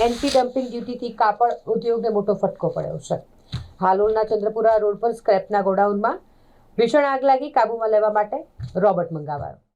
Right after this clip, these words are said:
હવે ગુજરાત મિત્રની મુખ્ય હેડલાઇન્સ પર એક નજર. ભારત રશિયન ઓઇલ ખરીદશે નહીં, એવી મોદીએ ખાતરી આપી હોવાનો ટ્રમ્પે દાવો કર્યો છે. મોદી અને ટ્રમ્પ વચ્ચે કોઈ ફોન કોલ નથી થયો. ભારતે ટ્રમ્પનો દાવો ફગાવી દીધો છે.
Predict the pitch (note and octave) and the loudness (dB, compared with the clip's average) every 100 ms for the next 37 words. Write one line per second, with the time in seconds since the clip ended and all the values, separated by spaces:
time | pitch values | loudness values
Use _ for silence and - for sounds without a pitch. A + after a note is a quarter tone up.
0 | _ A#3+ C4 C#4 D4+ D4+ D#4+ D#4 D#4 D4+ | _ -10 -8 -4 -4 -4 -2 -2 -2 -2
1 | D4+ C#4+ C#4 C#4+ C#4 D4+ C#4 C4+ C4+ C#4 | 0 0 2 0 0 0 0 0 0 0
2 | C#4 B3+ A3+ A#3+ B3+ A#3 A3+ B3 A#3+ A3+ | 0 0 0 0 0 -2 -2 -2 0 0
3 | A#3 A3+ G#3+ G#3+ - A3 A3 A#3 B3 G#3 | 0 0 -2 -4 -2 -2 0 0 0 0
4 | G#3 G3+ G#3 G#3 G3+ F#3+ G3+ G3 F#3+ G3+ | -2 -2 -2 -2 -2 -4 -4 -4 -4 -6
5 | F#3 G3 C4 C#4+ F3+ E3+ F3 E3+ E3+ G#3 | -4 -4 -4 -4 -4 -2 0 0 0 -6
6 | G3 - - - - - - _ - _ | -6 -10 -12 -14 -16 -20 -20 _ -20 _
7 | _ _ _ _ _ _ _ _ _ _ | _ _ _ _ _ _ _ _ _ _
8 | _ _ _ - A3 C4+ D4+ C#4+ C#4 C#4 | _ _ _ -6 0 2 4 2 2 2
9 | C4+ C4+ C4 B3 C4 B3+ D4 D#4 C4+ B3+ | 2 0 0 0 -4 0 0 0 -2 -4
10 | A#3+ B3 A#3 G#3+ A3 C4+ A#3+ A3+ D4+ C4 | 0 0 0 -2 -2 -2 -2 -4 -4 -8
11 | G3+ G3 A3 A3 A#3+ - A3+ A#3 D4 D4+ | -2 0 0 -4 -8 -2 -2 -2 -2 -2
12 | D4+ A#3 A3+ A3+ F3+ D#3 C#3+ C3+ D3 C3+ | 0 0 -2 -6 -2 -2 -4 -12 -14 -18
13 | - B2 - _ | -16 -18 -18 _